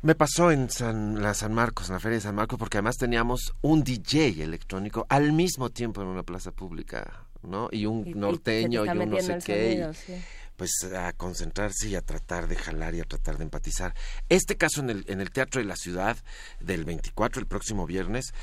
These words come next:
Speaker 1: este, yo creo que es una experiencia extraordinaria. Primero estamos en un teatro, en un teatro maravilloso que se construyó en medio de la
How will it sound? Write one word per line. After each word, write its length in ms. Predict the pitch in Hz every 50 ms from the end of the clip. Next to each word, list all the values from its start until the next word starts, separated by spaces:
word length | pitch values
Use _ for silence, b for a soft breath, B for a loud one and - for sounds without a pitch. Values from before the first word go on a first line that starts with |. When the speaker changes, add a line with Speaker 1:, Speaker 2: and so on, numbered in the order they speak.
| B B B B - - - - -
Speaker 1:
este, 520 | - 98 90 - - - - 101 98 98 - - - - - -
yo 260 | - - 131 143 151 151
creo 120 | 151 143
que 60 | 135
es 80 | 131 127
una 100 | 135 131
experiencia 760 | 127 - 110 104 107 110 107 - 113 107 101 95 90 82 B B B B B B
extraordinaria. 560 | - 90 - - 107 98 95 104 117 135 139
Primero 260 | 127 123 139 170 170
estamos 320 | 160 - - 123 120 104 -
en 80 | -
un 100 | 185 190
teatro, 500 | - - - - - - - - 170 160
en 100 | 113 98
un 120 | 98 98 -
teatro 380 | - 110 98 92 - - 107
maravilloso 680 | 101 95 85 82 80 82 82 85 101 107 - - 123 - - - -
que 260 | - 87 82 - - - - - - - - -
se 220 | - - - 98
construyó 560 | - 90 90 - - - 92 90 104 110 - -
en 220 | - 110 107 107
medio 340 | 113 123 131 127 120 139 139
de 160 | 113 113 101
la 460 | 92 92 92 92 90 87 87 90 92